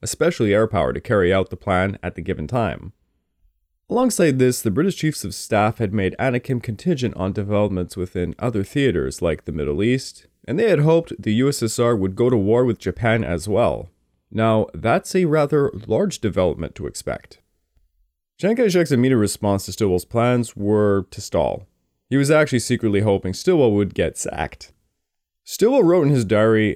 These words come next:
at the time about how stupid, uneducated, and friendless Chiang Kai-shek was, and how he believed Madame Sung would make for a much more efficient leader than him. One entry included, "This is the most dreary type of maneuvering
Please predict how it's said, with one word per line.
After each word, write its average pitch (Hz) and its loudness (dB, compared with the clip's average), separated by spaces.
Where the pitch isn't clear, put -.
at 101 -4
the - -14
time 92 -2
about 92 0
how 95 2
stupid, 175 0
uneducated, 120 0
and 143 -4
friendless 110 0
Chiang 101 -4
Kai-shek 90 -4
was, 92 -2
and 135 -4
how 196 4
he 240 2
believed 151 2
Madame 110 2
Sung 95 -4
would 123 -4
make 165 -2
for 127 0
a 104 2
much 147 -2
more 135 -2
efficient 110 -6
leader 87 -2
than 90 -4
him. 92 -6
One 202 0
entry 113 0
included, 117 -4
"This 131 0
is 139 0
the 113 2
most 110 2
dreary 127 2
type 117 0
of 107 -2
maneuvering 98 -2